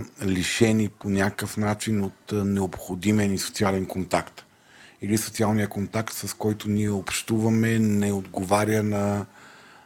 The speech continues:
а, на нашите потребности и разбирания за това какъв и колко социален контакт имаме нужда. Другия тип социална, другия тип самота е емоционалната самота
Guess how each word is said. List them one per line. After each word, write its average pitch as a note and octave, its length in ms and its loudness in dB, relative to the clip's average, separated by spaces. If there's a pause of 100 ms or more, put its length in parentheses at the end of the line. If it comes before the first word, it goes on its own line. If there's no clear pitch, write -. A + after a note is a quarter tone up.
а, G#2+ 140 -4 (400)
на G2+ 180 0
нашите G#2+ 300 0
потребности A2 560 0
и G2 60 2
разбирания G2+ 520 2
за F2+ 120 -8
това G#2+ 160 0 (160)
какъв - 360 -6
и G#2+ 40 -6
колко - 380 0
социален F#2 440 -6
контакт F#2 480 -12
имаме F2+ 220 -6
нужда. E2 340 -8 (1600)
Другия A#2+ 300 4
тип A#2+ 160 -2
социална, A2 760 0 (180)
другия A#2 300 2
тип A2+ 200 -4
самота A#2 840 2
е A2+ 200 0
емоционалната G#2 720 2
самота B2 760 0